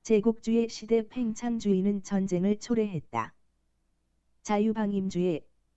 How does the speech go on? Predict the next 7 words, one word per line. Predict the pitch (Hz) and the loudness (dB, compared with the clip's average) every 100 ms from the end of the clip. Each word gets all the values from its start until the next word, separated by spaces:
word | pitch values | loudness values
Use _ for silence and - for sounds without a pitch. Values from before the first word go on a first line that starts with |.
| _ | _
레세이페어. | 190 190 196 220 202 - 156 131 - _ _ _ _ _ _ _ _ - | -2 -2 2 2 2 -2 -4 -4 -6 _ _ _ _ _ _ _ _ -4
정부의 | 220 214 208 233 226 | 0 2 4 4 2
시장 | - 208 233 226 | -2 -2 0 0
간섭을 | 226 202 208 208 226 208 | -2 -4 -2 0 2 2
최소화하는 | - 240 233 226 220 202 196 202 | 0 -2 0 -2 -2 0 0 -2
경제 | 208 185 185 202 | -2 0 0 0
정책. | 202 175 - 127 | 0 -2 -4 -8